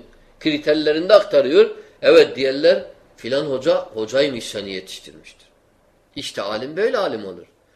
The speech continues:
Yok bir tane icazet almış, şey, diploma almış, üniversite bitirmiş, ben alimim.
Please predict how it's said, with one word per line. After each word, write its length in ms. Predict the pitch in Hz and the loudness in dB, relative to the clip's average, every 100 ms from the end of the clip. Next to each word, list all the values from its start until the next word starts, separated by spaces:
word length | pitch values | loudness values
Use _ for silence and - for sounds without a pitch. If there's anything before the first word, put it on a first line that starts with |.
| _ _ _ _ | _ _ _ _
Yok 320 | 117 196 262 262 | 6 6 6 2
bir 120 | 247 | 4
tane 220 | 247 233 | 4 4
icazet 500 | 226 185 208 220 220 | 2 4 4 4 2
almış, 440 | 214 214 208 208 | 2 2 -4 -8
şey, 360 | - 196 196 - - 139 | -4 0 0 -2 -12 -6
diploma 400 | 185 196 202 208 | 0 2 4 4
almış, 440 | 202 202 - - _ _ _ _ _ _ _ _ _ - | 4 0 -2 -14 _ _ _ _ _ _ _ _ _ -6
üniversite 520 | 160 214 208 - 208 | 4 4 6 2 2
bitirmiş, 560 | 208 208 202 196 - | 2 -2 0 -2 2
ben 120 | 170 190 | 4 4
alimim. 640 | 180 190 196 190 185 | 6 6 6 0 -4